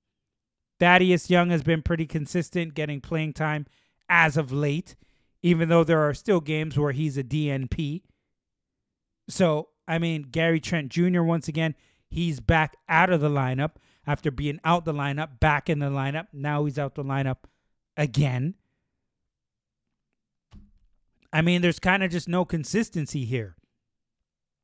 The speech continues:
And we're gonna have to get that consistency within the lineup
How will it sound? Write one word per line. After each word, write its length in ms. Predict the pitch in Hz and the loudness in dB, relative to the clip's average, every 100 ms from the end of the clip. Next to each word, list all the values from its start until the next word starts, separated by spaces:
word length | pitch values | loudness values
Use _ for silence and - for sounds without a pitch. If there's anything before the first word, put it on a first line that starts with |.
| _ _ _ | _ _ _
And 120 | 156 | 0
we're 100 | 170 | 2
gonna 180 | 165 190 | 2 0
have 220 | 175 180 | 0 -2
to 100 | - | -2
get 400 | 139 113 170 220 | -6 0 2 2
that 320 | 170 143 139 _ _ _ _ _ _ | 2 0 -2 _ _ _ _ _ _
consistency 800 | 190 170 - 208 190 175 - 175 | 2 2 6 4 4 0 0 -2
within 440 | 139 156 151 185 | 2 0 0 -2
the 80 | 170 | 0
lineup 540 | 143 151 190 180 131 | 0 2 2 2 0